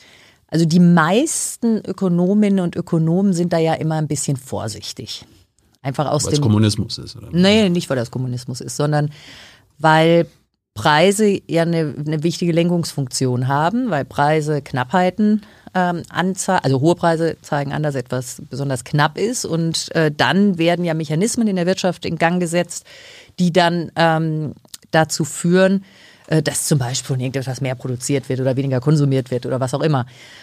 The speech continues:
Speaker 1: Und diesen Mechanismus, also man muss einen guten Grund haben, diesen Mechanismus außer Kraft zu setzen. Aber natürlich ist es so,
Speaker 2: Haben wir jetzt einen guten
Speaker 1: dass
Speaker 2: Grund,
Speaker 1: wir,
Speaker 2: oder?
Speaker 1: ja, ich meine, wir haben ja, wir haben ja auch zig Preisregulierungen. Ist ja nicht so, dass wir jetzt einen vollkommen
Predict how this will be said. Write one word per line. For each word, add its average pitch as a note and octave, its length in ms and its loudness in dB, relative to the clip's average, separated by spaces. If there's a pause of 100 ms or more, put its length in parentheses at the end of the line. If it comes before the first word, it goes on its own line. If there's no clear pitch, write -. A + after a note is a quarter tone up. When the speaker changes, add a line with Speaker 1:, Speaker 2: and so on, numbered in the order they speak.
(120)
Speaker 1:
Und E3 200 2
diesen G#3+ 220 6
Mechanismus, G#3 600 4
also F#3+ 140 -2
man G3 100 4
muss C#4+ 160 -2
einen B3+ 80 -2
guten C#4 180 2
Grund A3 280 2
haben, F#3 260 2
diesen F3+ 160 0
Mechanismus E3+ 540 0
außer C#3+ 200 0
Kraft - 260 -6
zu - 100 -6
setzen. - 420 -10 (200)
Aber D3 220 2
natürlich F#3 540 0
ist B2+ 100 -6
es C3 140 -4
so, C#3 180 2
Speaker 2:
Haben E3+ 100 -2
wir D#3+ 80 -2
jetzt F#2 100 -2
einen F#2 80 -6
guten F2+ 100 -4
Speaker 1:
dass D#3+ 120 2
Speaker 2:
Grund, - 120 0
Speaker 1:
wir, E3 120 6
Speaker 2:
oder? D3+ 80 0 (480)
Speaker 1:
ja, F#2 60 -14
ich - 100 -12
meine, D#3 140 0
wir D3 120 2
haben G#3 120 6
ja, F#3 320 6 (100)
wir D#3 140 4
haben G3 100 6
ja G3 120 4
auch C#3 100 -6
zig - 440 -4 (160)
Preisregulierungen. B2 680 -2
Ist B2 100 -4
ja C3 60 0
nicht C#3 160 0
so, C#3 140 2
dass B2+ 240 -2
wir C3 120 2
jetzt B2+ 320 -2
einen B2+ 160 -4
vollkommen C#3 880 -2